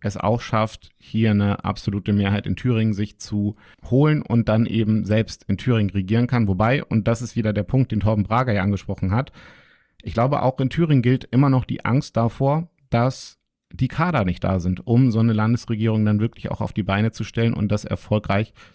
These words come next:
zu Ende zu bringen. Denn es sind ja auch einige der wichtigen Politiker oder auch der wichtigen Freunde oder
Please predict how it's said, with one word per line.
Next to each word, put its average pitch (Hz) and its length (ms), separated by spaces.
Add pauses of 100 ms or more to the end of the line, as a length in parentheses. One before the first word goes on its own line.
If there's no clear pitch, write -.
zu - 160
Ende 120 240
zu - 160
bringen. 90 320
Denn 127 320 (560)
es - 160
sind 147 240
ja 147 180
auch 117 380
einige 139 440
der 104 280
wichtigen 135 540 (420)
Politiker 117 520
oder 101 160
auch 98 60
der 101 160
wichtigen 123 500
Freunde 123 600
oder 95 240